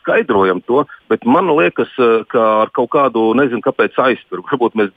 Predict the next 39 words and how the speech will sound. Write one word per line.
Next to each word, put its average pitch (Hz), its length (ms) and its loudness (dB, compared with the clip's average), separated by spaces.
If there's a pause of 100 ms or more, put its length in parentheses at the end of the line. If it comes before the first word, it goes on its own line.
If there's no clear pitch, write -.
(100)
uh, 101 300 2
divdesmit 135 420 -4
procentus 117 480 -2
no 101 160 0
tā, 113 240 0
ko, 92 380 0
uh, - 180 -20 (140)
vajadzētu 104 760 0
skaidrot, 101 640 -2
uh, 92 240 2
mēs 95 220 -2
skaidrojam, 92 500 0
uh, 98 640 -2
tikai 92 320 -2
sabiedrībai 90 560 0
stāstam. 95 460 -2
Varbūt 92 240 -4
mēs 95 180 -4
darām 101 240 0
visu 101 240 -6
pareizi, 147 480 0 (240)
bet 117 160 -2
darām 113 300 0
to 113 100 0
tikai 107 220 -2
ar 98 100 -8
divdesmit 98 320 -4
procentu 101 480 -2
jaudu. 90 320 0
Un, 92 160 0
uh, 92 320 2
godīgi 117 320 -2
sakot, 113 320 -2
tiešām 98 320 -2
arī 92 140 -2
man 107 180 2
jautājums 95 480 -2
ir, - 80 -20
kāpē-, - 320 -4